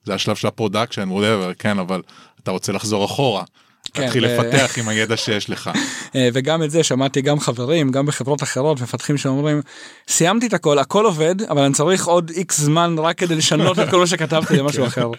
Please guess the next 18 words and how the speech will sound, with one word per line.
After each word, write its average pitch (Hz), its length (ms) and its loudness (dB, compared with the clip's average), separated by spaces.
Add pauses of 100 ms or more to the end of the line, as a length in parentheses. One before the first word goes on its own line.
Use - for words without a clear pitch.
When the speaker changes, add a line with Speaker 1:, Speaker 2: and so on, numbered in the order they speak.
(400)
Speaker 1:
מכל 117 180 0
מה 120 60 2
Speaker 2:
אה, 123 60 2
Speaker 1:
שלמדתי 127 580 2
בתהליך. 104 540 -2
Speaker 2:
בדיוק. 139 180 -2
Speaker 1:
עכשיו, 135 220 2
עכשיו 131 360 -2
להפיק 127 400 -2
באמת 117 340 0
את 123 120 -6
הערך 117 400 2 (300)
מהעובדה 113 360 0
שעבדתי 117 640 -2
על 98 120 -6
זה. 92 160 -10 (200)
Speaker 2:
בדיוק. 110 440 -4 (600)
Speaker 1:
נהדר. 90 340 -6